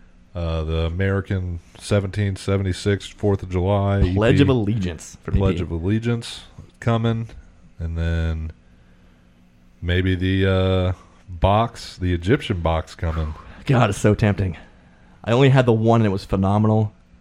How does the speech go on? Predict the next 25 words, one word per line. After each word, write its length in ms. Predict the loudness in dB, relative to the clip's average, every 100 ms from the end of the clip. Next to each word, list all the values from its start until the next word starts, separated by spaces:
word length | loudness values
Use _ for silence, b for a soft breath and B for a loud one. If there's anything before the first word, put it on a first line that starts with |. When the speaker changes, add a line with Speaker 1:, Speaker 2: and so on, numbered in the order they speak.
| _ 0
Speaker 2:
But 100 | 2
even 160 | 4
just 140 | 2 0
for 60 |
the 60 | -4
box. 320 | -2 2 2
Speaker 1:
Just 80 | -2
the 60 | -2
box. 460 | 0 0 -4 -2
Speaker 2:
I 120 | 2 4
know, 540 | 4 4 4 2 2
I 80 | 0
know 140 | 2
Mike 260 | 2 2 0
told 140 | 0
me 60 | 2
the 80 | 2
Wharf 420 | 2 4 4 2
still 180 | -2 0
has 180 | 0 0
five 180 | 0 0
or 40 |
six. 500 | -2 -2 -4 -8 -18 -20 -20 -20 -10
Speaker 1:
Boxes? 540 | -6 -6 -8 -10 -12 -16 -20 -20 -18
Speaker 2:
Sticks 560 | -4 2 2 0 -12